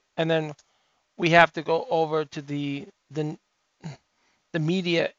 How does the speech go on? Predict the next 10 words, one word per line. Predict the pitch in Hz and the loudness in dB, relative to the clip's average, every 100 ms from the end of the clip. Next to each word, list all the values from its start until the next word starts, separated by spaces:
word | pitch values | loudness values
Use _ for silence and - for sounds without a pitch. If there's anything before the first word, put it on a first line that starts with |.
| _ | _
um, | 185 165 151 151 123 - _ _ _ | 2 4 2 0 -10 -18 _ _ _
podcast | - 170 160 160 151 139 | 6 8 8 4 0 -2
to, | - 165 151 _ _ _ _ _ | -6 -10 -12 _ _ _ _ _
to | - | -6
be | 170 170 165 - 175 | -2 0 -2 0 4
uncensored | 175 156 - 170 156 160 156 | 4 2 -2 -2 -2 -4 -4
about | 196 156 151 147 151 _ _ _ _ | -8 -4 2 4 2 _ _ _ _
this | 160 135 156 151 - - _ _ _ _ _ - | -16 -4 -2 -2 -4 -18 _ _ _ _ _ 2
issue. | 196 - - 127 _ _ _ _ _ _ _ _ _ _ _ _ _ _ _ _ _ _ _ _ _ _ _ _ _ _ | 2 2 -6 -12 _ _ _ _ _ _ _ _ _ _ _ _ _ _ _ _ _ _ _ _ _ _ _ _ _ _
Okay? | 170 160 175 202 | 0 2 4 4